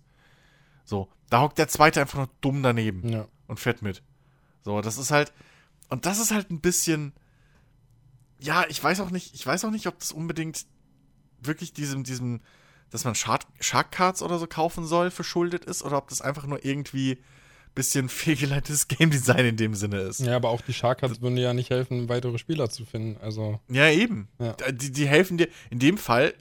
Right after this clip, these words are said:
Speaker 1: helfen die dir halt nur, und das ist ja das Problem von vielen Ka-, äh, Spielen mit, mit, mit, ja, so, so Echtgeldgeschichten, äh, und Premium-Währung oder so ein Quatsch oder Ingame-Währung, Währung, die man kaufen kann, ähm, die helfen dir einfach, Spielmechaniken zu überspringen.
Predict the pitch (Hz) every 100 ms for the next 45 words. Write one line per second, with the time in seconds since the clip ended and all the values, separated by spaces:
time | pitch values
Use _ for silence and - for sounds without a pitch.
0 | - 131 160 160 143 135 113 107 160 151
1 | - 127 135 127 123 117 - 110 104 101
2 | - 151 117 - 101 101 104 95 - 104
3 | 101 101 - _ - - - 107 - 98
4 | - - - - _ _ _ _ - 101
5 | 92 92 _ - 110 104 101 98 104 113
6 | 123 _ - 95 95 - - - 107 -
7 | - - 120 - - - - _ 98 98
8 | 98 101 110 117 95 90 92 90 95 98
9 | 98 95 95 - - 107 - 95 107 123
10 | 92 92 92 98 123 _ - _ 101 98
11 | 101 98 98 - 92 101 101 101 127 _
12 | - - _ _ 107 101 - 101 123 151
13 | 127 - - - 294 320 95 95 98 -
14 | 98 98 - 92 87